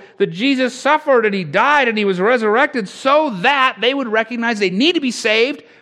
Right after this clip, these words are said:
We need to be saved from our sin. That's what he was reasoning. That's what he was arguing. That's what he was sharing. But as we've been learning in the series, <laughs> as we've seen plenty of times,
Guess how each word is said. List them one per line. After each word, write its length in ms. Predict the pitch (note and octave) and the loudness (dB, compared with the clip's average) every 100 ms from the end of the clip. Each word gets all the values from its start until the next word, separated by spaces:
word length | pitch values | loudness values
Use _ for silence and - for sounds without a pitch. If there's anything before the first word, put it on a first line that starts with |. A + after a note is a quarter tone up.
| _ _ | _ _
We 520 | G#2 A#2+ G#3 D#4+ F#4 | -14 -2 4 4 4
need 220 | E4 B3 | 2 2
to 60 | G#3 | 0
be 140 | F3+ | -2
saved 640 | E3+ - E3+ E3+ G3 G3+ - _ _ _ _ | -4 -2 0 2 2 0 -8 _ _ _ _
from 320 | - A3+ G#3 - | 0 2 2 -2
our 440 | F#3 A3+ A#3+ A3 G#3 | 0 2 4 2 -2
sin. 800 | - - - - A#3+ C#3 - - _ _ _ _ _ _ _ _ _ _ _ _ | -6 -16 -8 -4 -2 -2 -6 -18 _ _ _ _ _ _ _ _ _ _ _ _
That's 260 | - B3 A#3+ | -2 0 0
what 120 | A3 | -2
he 80 | G3+ | 0
was 180 | F3 D3+ | 0 0
reasoning. 480 | D#3 D#3 C#3+ A#2+ A2 | -2 -2 -2 -6 -2
That's 260 | G#3+ B3 | -2 -2
what 120 | A3 | -4
he 60 | F#3+ | -2
was 120 | D#3+ | -2
arguing. 480 | D#3 D#3 D3+ C#3 A2+ | -2 -2 -2 -4 -2
That's 260 | D#3+ A#3+ A3+ | -2 -2 -2
what 120 | G3 | -2
he 80 | D#3+ | -2
was 200 | C#3+ - - _ | -4 -10 -20 _
sharing. 760 | - - - A#3 C#4 G3 A2 E2 _ _ _ _ _ _ _ _ _ _ _ _ | -12 -6 -2 0 2 0 -2 -12 _ _ _ _ _ _ _ _ _ _ _ _
But 100 | - | -2
as 120 | G3 G3 | 0 0
we've 120 | F#3 | 0
been 160 | E3+ | 0
learning 260 | E3+ F#3 F3 | 2 0 0
in 100 | E3 | -2
the 80 | D3 | -4
series, 640 | - E3 G3 C4+ C4+ - _ _ _ _ _ | -4 -2 0 0 -4 -8 _ _ _ _ _
<laughs> 480 | - C3+ - _ _ | -14 -14 -14 _ _
as 160 | D3 D#3 | -2 0
we've 180 | F3 D#3 | -4 -2
seen 240 | G3 E3+ | -4 -4
plenty 300 | D#3+ F#3 F#3+ | -4 -2 -2
of 120 | E3 | -4
times, 380 | - F3+ A#3+ | -2 0 0